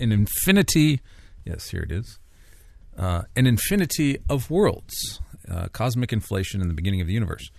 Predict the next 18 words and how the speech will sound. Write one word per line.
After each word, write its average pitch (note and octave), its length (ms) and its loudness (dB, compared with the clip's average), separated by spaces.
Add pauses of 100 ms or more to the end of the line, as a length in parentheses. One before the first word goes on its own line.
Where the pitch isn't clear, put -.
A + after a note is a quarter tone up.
(520)
Now, A#2 200 4
Doctor A#2+ 280 4
Kinney, C3+ 340 2 (540)
um, F#2 540 0 (340)
I'm G2+ 140 -2
just G2+ 180 -2
using A#2+ 260 2
this F2 100 -2
book F2 240 -6
as D#2+ 100 0
an E2 100 0
example. D#2+ 380 -2
It D2 60 -6
just E2+ 180 -6
came D#2+ 240 -2
out - 400 -4 (340)
in, D2 280 -4
uh, C#2 280 -4